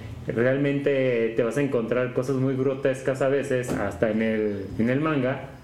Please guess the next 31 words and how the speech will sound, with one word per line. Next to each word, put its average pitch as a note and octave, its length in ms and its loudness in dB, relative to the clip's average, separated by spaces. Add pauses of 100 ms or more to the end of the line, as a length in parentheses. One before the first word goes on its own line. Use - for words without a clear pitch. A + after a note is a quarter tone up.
(1040)
ya A#2 140 2
casi C#3 240 -2
casi C3+ 260 0
rayando B2 400 0
en C#3+ 100 0
el C3+ 200 -2
hentai. D#3 540 0
¿Y C3+ 40 0
qué C3 120 0
es C3 60 2
lo C#3+ 100 0
que D3+ 100 -2
sucede? D3+ 540 -2 (260)
Pues, A#2 280 -4
eh, A#2+ 400 -2
ahí C3 240 0
no D3 100 0
hay C#3+ 80 -2
tanto C#3+ 340 -2
problema, D3+ 440 0
porque B2 560 -2
los C3 760 0
moderadores B2+ 920 0
o D3+ 40 0
los B2 160 -2
censuradores B2 680 0
dicen, B2+ 280 -2
"Ah, D#3+ 200 0
son E3+ 220 0
dibujitos", D3+ 720 -2 (600)
¿sí? E3 280 0